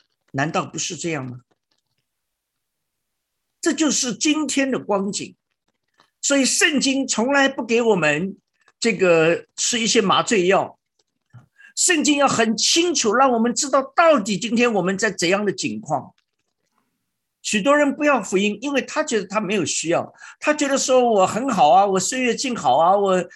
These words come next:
我赚很多钱啊，我现在这个住的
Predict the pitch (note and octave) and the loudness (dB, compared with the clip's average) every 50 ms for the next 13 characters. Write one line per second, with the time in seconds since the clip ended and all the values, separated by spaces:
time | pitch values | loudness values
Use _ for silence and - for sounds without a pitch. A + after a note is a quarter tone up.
0 | - - - - G3 F#3 - - C#4 B3+ F#3 F#3 F3+ F#3 A#3+ B3 A#3+ - - - | -20 -16 -8 -4 -4 -2 0 0 0 2 2 0 0 0 0 0 0 0 -2 -2
1 | C4 F#3+ G#3+ G#3+ G#3 G3 G3+ G3+ F#3+ F3+ F3 - A#3+ A#3+ A#3+ A#3 A3 G#3+ G#3+ G3+ | 0 0 2 2 4 4 4 2 2 0 -2 -2 -2 0 2 2 4 4 2 0
2 | F#3+ A3+ A3 F#3 G3 G3 F#3+ F#3+ - D4 C4 B3 A3+ A3+ G#3+ G3+ G3+ F#3 F#3 | -2 -4 -4 -2 -2 -2 -2 -4 -6 -8 -4 0 0 2 2 2 0 -2 -4